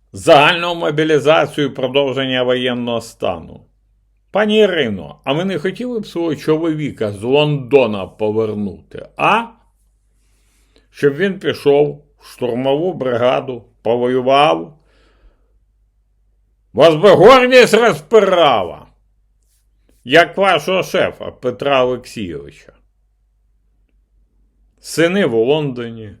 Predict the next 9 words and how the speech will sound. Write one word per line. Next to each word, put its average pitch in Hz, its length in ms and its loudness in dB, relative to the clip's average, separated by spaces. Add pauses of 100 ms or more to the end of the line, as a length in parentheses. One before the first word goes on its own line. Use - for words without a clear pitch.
(160)
він 175 260 -6
за 143 160 0
воєнний 131 580 -6
стан, 123 500 -8
за 113 220 -8
мобілізацію. 104 1120 -8 (2000)
Про 175 540 0
зелених 165 840 -2
гнид 156 600 -6